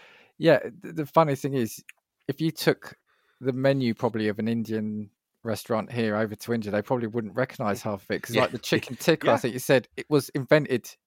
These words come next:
Speaker 1: in, in Birmingham here, I think.
Speaker 3: Yeah.
Speaker 1: Uh, y-, you know, and they don't see it
Speaker 3: That's
Speaker 1: over there.
Speaker 3: not an authentic
Speaker 1: <laughs>
Speaker 3: Indian dish.
Speaker 1: Yeah.
Speaker 3: <laughs> Curry in
Speaker 1: Uh,
Speaker 3: general came from Portugal. Like, the idea for curry came from Portugal.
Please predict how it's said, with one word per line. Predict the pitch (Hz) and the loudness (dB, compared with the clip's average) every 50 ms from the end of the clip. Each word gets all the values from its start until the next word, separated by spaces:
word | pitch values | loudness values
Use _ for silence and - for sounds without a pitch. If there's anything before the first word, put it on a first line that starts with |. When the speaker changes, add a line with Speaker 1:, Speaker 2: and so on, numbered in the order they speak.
| _ - | _ -4
Speaker 1:
in, | 135 131 127 120 - - | -4 -4 -4 -4 -4 -2
in | 135 131 123 | -2 -2 2
Birmingham | - 143 139 151 147 135 123 120 113 | 6 8 8 8 8 4 0 0 0
here, | 113 123 120 113 110 | 0 0 2 2 2
I | 110 | 2
think. | 110 - - 123 123 127 113 - - | 0 0 -2 -2 -2 -2 -6 -10 -10
Speaker 3:
Yeah. | 123 135 127 131 170 240 247 | -8 -4 -2 0 0 0 -2
Speaker 1:
Uh, | - - 76 - - | -6 -8 -10 -12 -8
y-, | - 151 143 143 - | -4 -2 -2 -2 -2
you | 147 147 | 0 0
know, | 139 131 | 2 2
and | 135 139 | 2 2
they | 135 | 2
don't | 135 151 151 139 131 | 2 2 0 0 -2
see | - - 175 | -2 -2 0
it | 196 180 | 2 2
Speaker 3:
That's | - 180 196 196 | 2 0 0 -2
Speaker 1:
over | |
there. | 170 - 156 151 | -2 -2 0 2
Speaker 3:
not | 175 180 | 2 0
an | 180 190 | 0 -2
authentic | 180 - - 180 170 - - - - | -4 -4 -4 -8 -8 -8 -10 -6 -2
Speaker 1:
<laughs> | |
Speaker 3:
Indian | 165 156 165 165 170 170 | -2 0 0 -2 -4 -6
dish. | 143 180 208 180 - 185 - - | -8 -6 -2 2 2 2 4 4
Speaker 1:
Yeah. | 170 - 180 - | 6 6 6 4
Speaker 3:
<laughs> | 170 165 175 - - 151 - - 196 208 - - | 2 -2 -6 -8 -12 -12 -12 -12 -16 -14 -12 -6
Curry | - - 185 202 226 233 214 | 0 2 2 2 2 2 0
in | 196 | 0
Speaker 1:
Uh, | 170 | 0
Speaker 3:
general | 135 143 165 202 208 202 180 | 0 -2 -2 0 0 0 -2
came | - 180 175 180 | -2 -4 -6 -6
from | 165 - - | -6 -8 -8
Portugal. | 135 - 170 196 - - - 131 101 107 | -6 -6 -8 -6 -6 -8 -8 -6 -6 -6
Like, | 123 127 | -6 -6
the | - 160 | -4 -2
idea | 151 151 139 131 143 170 165 | -2 -2 -2 -2 -2 -2 -2
for | - 165 139 | -4 -6 -8
curry | - 147 151 180 165 143 | -6 -6 -4 -4 -4 -6
came | 131 156 147 147 | -6 -8 -8 -8
from | - 160 135 | -8 -12 -8
Portugal. | - 156 180 - 139 107 92 - 131 - | -8 -8 -8 -8 -10 -12 -12 -14 -14 -16